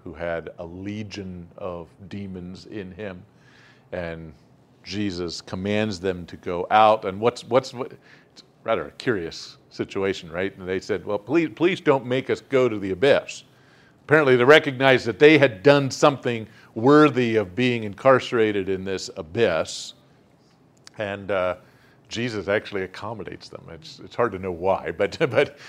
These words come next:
but he says, "Okay, you can go into the pigs," and they run off the cliff. And, and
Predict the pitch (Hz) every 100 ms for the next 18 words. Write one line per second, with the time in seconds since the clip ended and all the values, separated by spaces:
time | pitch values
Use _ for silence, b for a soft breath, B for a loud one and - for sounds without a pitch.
0 | B - 107 107 - 98 87 101 110 92
1 | - 101 95 95 104 95 90 85 104 87
2 | 87 87 85 98 90 - - - _ -
3 | 90 - - 92 90 - 85 76